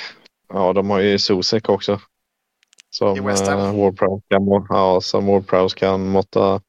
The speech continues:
Speaker 2: Verkligen.
Speaker 1: frisparkar och hörnor mot, så att
Speaker 2: Ja, så han var också väldigt bra i matchen. Alltså, han är ju bra på det han är bra på. Han är liksom kanske ingen, liksom,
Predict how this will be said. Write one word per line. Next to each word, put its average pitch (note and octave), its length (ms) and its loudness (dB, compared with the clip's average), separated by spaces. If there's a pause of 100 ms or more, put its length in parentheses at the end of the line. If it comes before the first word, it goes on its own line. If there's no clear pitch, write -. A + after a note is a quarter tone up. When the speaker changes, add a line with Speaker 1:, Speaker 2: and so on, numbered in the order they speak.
(200)
Speaker 2:
Verkligen. A2 520 -10
Speaker 1:
frisparkar F#2+ 800 0
och F#2+ 180 4
hörnor F#2 280 0
mot, F#2+ 240 -6
så - 120 -8
att A2 100 -8
Speaker 2:
Ja, G#2+ 320 -18 (360)
så A#2 460 -10 (360)
han A#2+ 160 -12
var A#2 140 -8
också A2+ 220 -12
väldigt A2 260 -14
bra A2 280 -12
i A2 40 -12
matchen. A2+ 480 -12 (120)
Alltså, - 140 -14
han A#2+ 140 -14
är A#2+ 120 -8
ju A#2 160 -8
bra A2+ 220 -8
på B2 100 -18
det A2 80 -10
han G#2+ 120 -12
är A2+ 60 -18
bra A2 220 -12
på. A2 260 -16 (120)
Han A#2+ 160 -18
är G#2+ 40 -14
liksom A2+ 240 -14
kanske A#2 280 -12
ingen, A2 280 -18
liksom, A2 460 -16